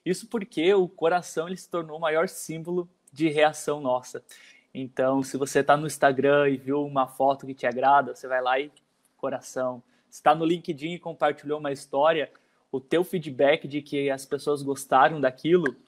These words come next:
é um coração, é a reação do amei. Viu no Twitter, por exemplo,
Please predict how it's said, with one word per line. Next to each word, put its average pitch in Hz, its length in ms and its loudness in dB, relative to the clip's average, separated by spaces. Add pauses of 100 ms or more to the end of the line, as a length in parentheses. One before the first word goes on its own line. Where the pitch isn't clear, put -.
(200)
é 139 80 -2
um 143 100 -2
coração, 139 720 0
é 135 100 0
a 135 40 2
reação 135 400 0
do 139 80 2
amei. 131 480 0 (440)
Viu 165 220 4
no 185 100 6
Twitter, 170 520 0
por 151 120 -2
exemplo, 147 580 -2